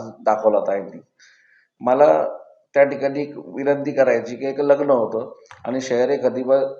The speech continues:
यांचा रोल नाशिकच्या, अ, शांततेमध्ये फार मोठा आजपर्यंत राहिलाय. मी एकोणीसशे पंच्याण्णव पासून राजकारणात, समाजकारणात आहे. डॉक्टर दौलतराव पालकमंत्री असताना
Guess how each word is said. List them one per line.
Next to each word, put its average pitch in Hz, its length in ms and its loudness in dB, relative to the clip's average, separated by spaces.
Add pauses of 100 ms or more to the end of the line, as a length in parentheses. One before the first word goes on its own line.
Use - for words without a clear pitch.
(140)
यांचा 123 320 2
रोल 135 360 2
नाशिकच्या, 139 720 4 (460)
अ, 117 640 0
शांततेमध्ये 131 720 0
फार 123 200 2
मोठा 123 260 0
आजपर्यंत 117 460 2
राहिलाय. 104 400 -2 (500)
मी 123 100 -4
एकोणीसशे 127 640 -2
पंच्याण्णव 123 560 -2
पासून 120 340 -6
राजकारणात, 117 520 -2
समाजकारणात 110 640 -2
आहे. 113 200 0 (560)
डॉक्टर 117 260 -2
दौलतराव 120 580 0
पालकमंत्री 120 560 -2
असताना 131 480 -2